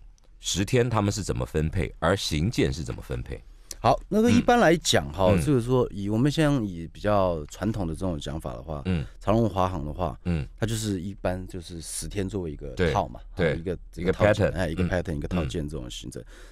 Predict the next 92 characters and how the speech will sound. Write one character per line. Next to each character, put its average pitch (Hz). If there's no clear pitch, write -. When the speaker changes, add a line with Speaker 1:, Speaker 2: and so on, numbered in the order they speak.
Speaker 2:
那 151
基 170
本 117
上 110
尤 104
其 95
是 90
以 80
华 82
航 85
比 69
较 71
多 55
了， 58
Speaker 1:
嗯， 85
嗯。 -
Speaker 2:
那 76
一 73
般 143
十 -
天 131
的 127
话， 113
大 123
概 117
就 113
只 95
能 85
玩 85
七 -
天 127
左 73
右。 67
Speaker 1:
十 -
天 113
七 131
夜。 151
Speaker 2:
对， 98
十 87
天 98
玩 90
七， -
七 -
天 92
左 78
右， 78
因 117
为 131
第， 139
Speaker 1:
嗯。 107
Speaker 2:
第 185
一 196
天 180
你 123
在 127
飞 127
机 117
上 117
嘛， 82
Speaker 1:
他 113
们 120
是 113
晚 87
班 80
机 82
还 78
是 73
早 67
班？ 110
Speaker 2:
对 -
不 -
对？ 110
对， -
晚 113
班 131
机 143
都 143
大 139
家 113
都 113
是 -
晚 69
班 78
机。 143
Speaker 1:
到 123
那 113
边 95
的 90
时 90
候 82
已 73
经 78